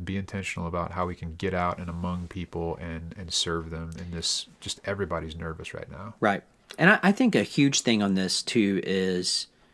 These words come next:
Speaker 2: you know, we're, we're kind of looking at the circumstances and really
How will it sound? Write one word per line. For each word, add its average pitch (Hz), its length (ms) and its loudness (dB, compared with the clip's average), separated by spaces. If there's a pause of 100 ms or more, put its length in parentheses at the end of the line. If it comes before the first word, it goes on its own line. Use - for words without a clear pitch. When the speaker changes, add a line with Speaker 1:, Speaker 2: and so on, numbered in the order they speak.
(680)
Speaker 2:
you 104 140 4
know, 98 300 2 (760)
we're, 110 260 4 (220)
we're 127 240 6
kind 160 200 6
of 113 160 0
looking 131 280 4
at 104 80 0
the - 80 -4
circumstances 107 800 0
and 92 180 0
really 101 500 4